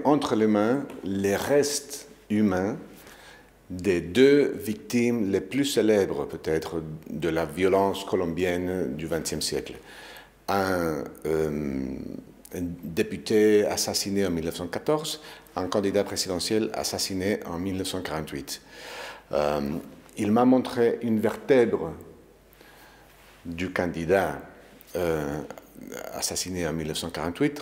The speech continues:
Jorge Eliezer Gaitán, et ce qu'on appelle la calotte, la partie supérieure du crâne, euh, de Rafael Uribe Uribe, euh,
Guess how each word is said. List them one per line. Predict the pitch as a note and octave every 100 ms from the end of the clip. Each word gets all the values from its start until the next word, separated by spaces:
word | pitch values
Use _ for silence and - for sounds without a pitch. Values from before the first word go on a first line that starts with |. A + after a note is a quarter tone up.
| -
Jorge | D#2+
Eliezer | E2 E2 D#2+ F2
Gaitán, | F2+ F2+ B2 C#3 C#3 - - - - - _
et | B2 C#3
ce | B2
qu'on | A2+
appelle | A2 A2+
la | G#2+
calotte, | - F#2 E2 - -
la | E2+
partie | - - G#2
supérieure | - G2+ F#2 F#2 F#2+ F2
du | F#2
crâne, | - A2 A2 A#2+ B2+ A#2+ - - - - -
euh, | D#2+ D#2+ D2+ D2 C#2+ C#2+ C#2
de | E2 D#2+ G#2+ -
Rafael | G2+ F#2 F2 F2+
Uribe | F#2+ F2+
Uribe, | F#2+ F2 E2+ E2+ G#2 - - -
euh, | C#2+